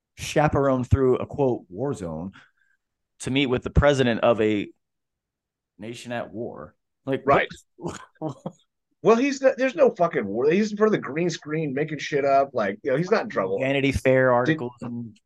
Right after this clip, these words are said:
Speaker 1: photos
Speaker 2: did you
Speaker 1: and
Speaker 2: see
Speaker 1: shit.
Speaker 2: that
Speaker 1: Come on, man.
Speaker 2: not, not only is he in trouble for buying his parents a house in, uh, in Miami, but, uh,
Speaker 1: Mm.
Speaker 2: his defense minister's under fire right now because his daughter just bought a seven million dollar house in, uh,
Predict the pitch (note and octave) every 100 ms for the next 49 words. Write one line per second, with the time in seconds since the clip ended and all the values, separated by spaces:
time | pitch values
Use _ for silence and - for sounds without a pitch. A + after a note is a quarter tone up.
0 | _ - C3+ B2 A#2+ G3+ A3 A#2+ G#3+ F#3+
1 | F3 A2+ G2+ B2+ B2+ C3+ C3+ C3 C#3 E3+
2 | D#3 D#3+ D#3+ F3 C#3 D3 A#2 D3+ E3 -
3 | C#3+ A#2+ A2 A2 G#2+ - A2 G#2+ - -
4 | B2 A#2 G#2 G#2 G2+ G2+ - F#2+ F2 E2
5 | E2 - F#2+ F#2 G2 A2+ G#2+ G2 E2+ F2+
6 | F#2 _ _ A2 C#3+ G2+ F2+ F#2 - D3
7 | - B2+ G2+ A2 A2 G#2 F#2+ A#2 G#2+ G#2
8 | G2+ G2+ G2+ G2 F2+ F2+ F2 F2 - A#2+
9 | C3+ B2+ G#2+ G#2 - G2+ F#2+ - - C#3+
10 | A#2 A#2 G#2+ G2+ G#2+ C3 C3 C3 C3 B2+
11 | B2+ B2 B2 B2+ C3+ - - - _ -
12 | G#2+ G2+ G2+ G2+ G2 F#2 F2